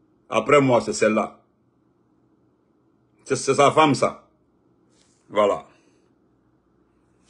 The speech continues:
Vous avez vu ses enfants. Voilà ses enfants. Celle, celle-là, ça, c'est la,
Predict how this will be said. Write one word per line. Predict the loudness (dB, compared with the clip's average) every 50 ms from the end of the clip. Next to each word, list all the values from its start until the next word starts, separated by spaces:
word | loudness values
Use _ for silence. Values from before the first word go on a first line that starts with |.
| _ _ _ _ _ _ -8
Vous | 0 4
avez | 4 4 4
vu | 4 2
ses | 2 2 2 4
enfants. | 2 0 0 0 -2 -2 0
Voilà | 0 2 2 2
ses | 2 0 -2 -2 -2
enfants. | -4 -4 -4 -8 -10 -10 -10 _ _ _ _ _ _ _ _ _ _ _ _ _ -20 -20
Celle, | -14 -6 0 2 2 2 2 -2 -4
celle-là, | 0 0 0 2 2 0 0 0 -2 -6
ça, | -4 -2 0 0
c'est | 0 0
la, | 0 0 -2 -2